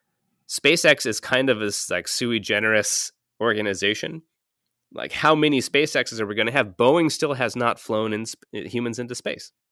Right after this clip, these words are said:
It wasn't unreasonable. So we're looking back now with SpaceX being this incredible outlier, fan-, you know, organization that has developed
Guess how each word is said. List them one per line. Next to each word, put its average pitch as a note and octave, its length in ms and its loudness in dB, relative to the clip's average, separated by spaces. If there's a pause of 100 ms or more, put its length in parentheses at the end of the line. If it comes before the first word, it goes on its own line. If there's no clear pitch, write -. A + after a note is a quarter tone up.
(200)
It D#3 160 2
wasn't F#3 560 4
unreasonable. C#3 880 0
So C3 100 2
we're E3 220 4
looking F3 380 -2
back C3 320 2
now A#2 340 6
with G2+ 160 -2
SpaceX A#2+ 540 0
being A2 260 0
this G2 160 -4
incredible A2 960 0
outlier, G2 760 2 (160)
fan-, G2+ 220 -2 (100)
you G2+ 80 -4
know, F#2 120 -2
organization F#2 960 -4
that G2 140 -6
has F2 100 -8
developed F2+ 540 -6